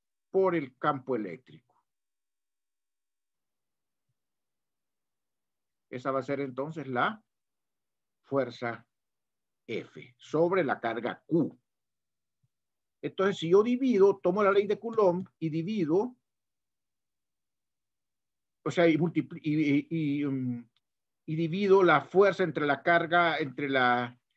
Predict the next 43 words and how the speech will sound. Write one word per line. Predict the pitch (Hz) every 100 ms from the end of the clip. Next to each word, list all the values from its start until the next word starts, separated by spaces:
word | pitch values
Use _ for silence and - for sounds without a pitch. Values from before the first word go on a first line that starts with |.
| _ -
entre | 143 160
la | 147
otra, | 151 160 185 165
entre | 139 131 143
la | 135 143
otra | 160 190 190
carga, | 214 175 180
entonces | 160 170
solamente | 185 175 170 180 -
queda | 170 170
aquí | 156 - 254 277 _ _ _ _ _ -
el | 165 -
campo | 165 175 - 190 190
E | 165 208 226
debido | 170 170 202
a | 185
la, | 151
a | 151
una | 151 175 156
carga | 165 160 151
Q | 165 170
dada. | 214 185 107 87 -
O | 135
sea, | 196 160 175 180 _ _ _ -
si | -
quieren, | 180 185 156
utilicemos | - 147 175 175 165
aquí, | 143 175 170
para | - 120
no | 139 151
confundirlo, | 147 127 120 135 139 110
voy | 135
a | 139
utilizar | _ 117 - 127
aquí | 117 135 131 _ _ _ _ -
Q | 151
sub | 147 120
cero | - 147 135 123
para | 117
la | 120
carga | 113 131 131 127
de | 123
prueba. | 135 139 127 143